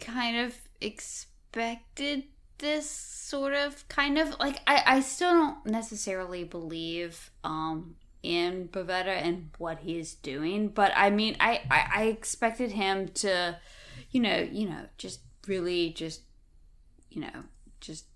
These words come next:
mow down, you know, some Detroit Tigers,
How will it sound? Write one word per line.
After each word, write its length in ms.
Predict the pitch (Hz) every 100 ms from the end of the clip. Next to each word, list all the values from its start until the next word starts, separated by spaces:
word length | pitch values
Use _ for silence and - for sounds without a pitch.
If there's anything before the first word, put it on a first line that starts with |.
| - 185
mow 440 | 190 180 180 175
down, 800 | 165 156 160 165 160 156 151 143 - -
you 160 | 156
know, 240 | 127 113 139
some 260 | - 175
Detroit 460 | 175 160 165 151 -
Tigers, 720 | 147 147 135 131 151 -